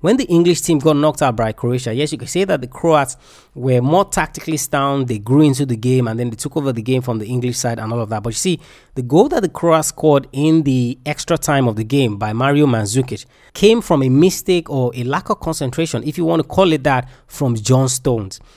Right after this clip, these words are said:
When France defeated Uruguay in the quarterfinals as well, you could see easily that the second goal that Antoine Griezmann scored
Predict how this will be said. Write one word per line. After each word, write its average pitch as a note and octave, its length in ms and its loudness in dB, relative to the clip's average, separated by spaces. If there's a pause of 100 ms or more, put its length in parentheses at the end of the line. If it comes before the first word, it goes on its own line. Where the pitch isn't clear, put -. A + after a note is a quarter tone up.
(180)
When G#3+ 260 2
France A3 480 -2
defeated F#3 500 -2
Uruguay B2+ 600 2 (100)
in F#3+ 160 0
the G#3 80 0
quarterfinals D#3 1000 0
as A2+ 220 -8
well, C3 340 4 (120)
you C#3 100 -6
could C#3+ 140 -4
see B3 300 -2 (100)
easily D#3 520 0 (100)
that B2+ 200 -4
the B2 80 -2
second A#3 400 -2
goal F3 220 4
that A#2 240 -4
Antoine D#3+ 400 -2
Griezmann A#2 520 -2
scored C3 440 2